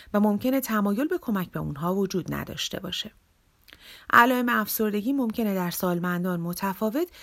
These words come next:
یا غیر قابل تحمل باشه، از جمله اختلالات حافظه یا تغییرات شخصیتی، خستگی بیش از حد، از دست دادن اشتها، اختلالات خواب که به علت شرایط پزشکی یا دارو درمانی نیستن،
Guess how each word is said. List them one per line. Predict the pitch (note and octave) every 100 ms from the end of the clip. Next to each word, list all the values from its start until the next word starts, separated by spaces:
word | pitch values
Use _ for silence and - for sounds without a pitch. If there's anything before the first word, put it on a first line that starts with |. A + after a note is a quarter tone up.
| - -
یا |
غیر | D4 D4 A3
قابل | F3+ E3+ E3+
تحمل | F3 F3+ F#3 G3+ G3 C#3
باشه، | - - - - _ _ _ _ _ -
از | G#3 B3 -
جمله | F4 F#4+ G4+ A4 _ _
اختلالات | A#3+ A#3 A#3+ G#3+ G3 F#3
حافظه | F3 E3 E3 D#3+ D#3 A3+
یا | C4 B3+
تغییرات | F#3+ E3+ D#3 D#3 D#3 D3
شخصیتی، | - C#3+ - - C#3 C3+ - A#3+ E4+ _ - - - -
خستگی | - G3+ F3+ E3+ D3+ D#3
بیش | D3+ D3 D3+
از | C#3+ -
حد، | F3 G#3+ C4+ - - - _ -
از | E3+ D#3+
دست | D#3+ D#3 -
دادن | D3+ D3+ D3
اشتها، | - C#3 - C#3+ C#3 F3 A#3+ - _ - - _ -
اختلالات | B3 - C#4 C4+ C#4 D4
خواب | D4 - A#3 A#3
که | G3
به | F#3+
علت | F#3 G3+ D4
شرایط | - B3 G3+ F3+
پزشکی | E3 - D#3+ D#3 - -
یا | D#3+ D3+
دارو | D3+ D#3 D3+
درمانی | D3+ C#3+ D3 D3 C#3
نیستن، | C3+ C#3 D#3 - A#3